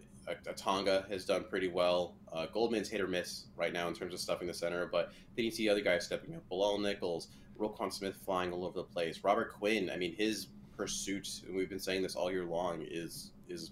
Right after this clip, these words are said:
pretty astounding, and they just consistently have the, the magic touch in terms of reducing this, this Vikings rush run running game. So I don't see a reason why that's all of a sudden gonna stop now, uh, especially just because it's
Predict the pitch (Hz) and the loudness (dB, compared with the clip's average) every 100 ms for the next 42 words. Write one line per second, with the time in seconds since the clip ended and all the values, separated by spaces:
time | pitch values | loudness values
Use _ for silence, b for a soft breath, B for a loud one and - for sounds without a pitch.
0 | - 110 101 - - 87 87 87 82 - | -8 -2 0 0 0 2 2 0 -2 -6
1 | B B B 101 95 90 82 - - 98 | B B B 0 2 2 0 -4 0 0
2 | 107 - - - 98 - 95 - 92 87 | 2 -2 -10 -14 -8 -4 -4 0 0 2
3 | 87 85 - 78 80 76 69 - - - | 4 2 0 -4 0 0 -2 -8 -20 -8
4 | - 87 92 90 82 - 82 - - - | -2 2 4 2 -2 0 0 0 -6 -10
5 | - 92 85 92 90 85 85 78 - 87 | -12 -8 -2 -2 -2 0 0 -2 -8 -4
6 | 90 85 87 85 78 80 - B B B | -2 -2 -2 -4 -2 -4 -4 B B B
7 | - 87 90 95 92 92 90 90 87 85 | -10 -8 0 2 2 0 -2 -4 2 2
8 | - - - 87 85 85 87 90 78 71 | 2 -6 -4 0 0 2 0 0 -2 -4
9 | 73 - 95 85 82 76 - 87 90 - | -6 -4 2 4 4 0 2 2 2 0
10 | 92 80 90 90 85 82 80 - 85 82 | -2 -2 -4 -4 2 4 2 2 0 0
11 | 82 82 82 78 - 78 78 73 73 82 | -4 -4 -4 -4 -2 0 0 0 -2 0
12 | 113 - B B - - 71 - - 104 | 0 -4 B B -8 -4 -2 -2 2 2
13 | 107 95 - 104 - - - - 113 107 | 2 -2 -4 -6 -12 -16 -10 -2 0 0
14 | 98 - - - | -2 -2 -6 -6